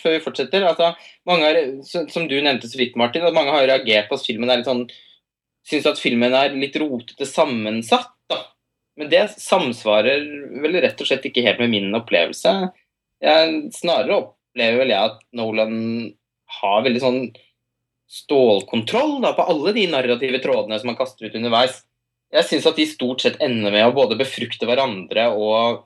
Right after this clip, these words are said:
sammen liksom bidra til filmens, <laughs> eh, for, i hvert fall for meg, da, ekstremt, eh, effektive sånn katarsis.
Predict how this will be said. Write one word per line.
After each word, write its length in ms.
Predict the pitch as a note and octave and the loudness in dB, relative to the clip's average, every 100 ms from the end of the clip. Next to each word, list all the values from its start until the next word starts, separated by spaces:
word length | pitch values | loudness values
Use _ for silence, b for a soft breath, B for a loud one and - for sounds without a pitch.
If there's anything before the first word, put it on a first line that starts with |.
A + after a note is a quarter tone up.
| _ | _
sammen 480 | - - G#2+ G#2 B2 | -8 -4 -4 -2 -4
liksom 220 | B2 B2+ | -4 -6
bidra 480 | B2 A2 G2 - G2 | -8 -10 -6 0 0
til 120 | - A#2 | 0 -4
filmens, 600 | G#2+ G2 G#2 G#2+ A2 - - - - _ _ _ _ _ - | -4 -2 0 0 -2 -8 -18 -20 -20 _ _ _ _ _ -14
<laughs> 20 | |
eh, 680 | - D3+ B2 A2+ A2 A2 G#2 - _ | -4 0 0 0 0 -2 -4 -12 _
for, 160 | C3 | -2
i 80 | B2+ | 0
hvert 140 | A#2+ | 0
fall 120 | C#3+ C3+ | 0 -2
for 120 | C#3+ | 0
meg, 280 | G2 A#2 - | 0 0 0
da, 140 | D3 - B B | 0 -4 B B
ekstremt, 1040 | B2 - - A#2+ A2+ D#3+ F3 C3+ A#2+ A2+ _ | -12 -10 -8 -2 2 4 4 2 -4 -6 _
eh, 420 | A2 G#2+ G#2+ G#2 G2+ | 0 2 2 2 -2
effektive 580 | - - - G#2 G2 F#2+ F#2+ G2 - _ _ _ - | -4 -8 -8 -4 0 2 0 -2 -8 _ _ _ -12
sånn 160 | G2+ F#2 | -10 -8
katarsis. 760 | B2+ A#2 B2+ - - D#3 | -8 2 2 2 2 2